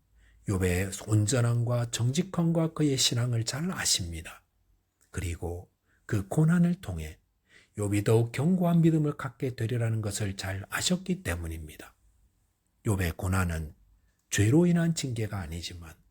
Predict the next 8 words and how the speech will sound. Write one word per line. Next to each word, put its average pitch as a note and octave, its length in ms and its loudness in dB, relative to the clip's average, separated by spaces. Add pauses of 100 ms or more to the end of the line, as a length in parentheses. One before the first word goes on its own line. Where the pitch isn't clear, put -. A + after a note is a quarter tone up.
(480)
그 D#3 240 4
고난을 C3+ 480 -2
통해 A#2+ 500 0 (360)
욥의 G#2+ 300 0
믿음은 G2 360 -2
한층 F#3+ 560 2
견고해질 D3+ 800 0
것입니다. - 600 -6